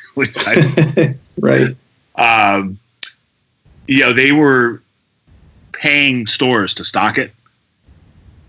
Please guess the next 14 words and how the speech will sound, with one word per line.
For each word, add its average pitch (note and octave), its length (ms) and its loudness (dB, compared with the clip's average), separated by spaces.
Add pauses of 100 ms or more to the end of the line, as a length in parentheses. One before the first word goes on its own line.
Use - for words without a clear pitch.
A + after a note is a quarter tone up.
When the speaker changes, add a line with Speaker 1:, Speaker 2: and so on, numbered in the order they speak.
(500)
Speaker 1:
and G#2+ 360 2
they G2+ 120 0
were G2+ 300 -4 (540)
paying, A#2+ 800 -2 (420)
uh, G2+ 360 0
to, A#2 140 -4
you - 120 0
know, F#2+ 120 0 (720)
people A2+ 240 -2
to G2+ 140 -4
interview A#2 500 2
him. - 300 -8
So G2+ 140 -4
I, E3+ 280 0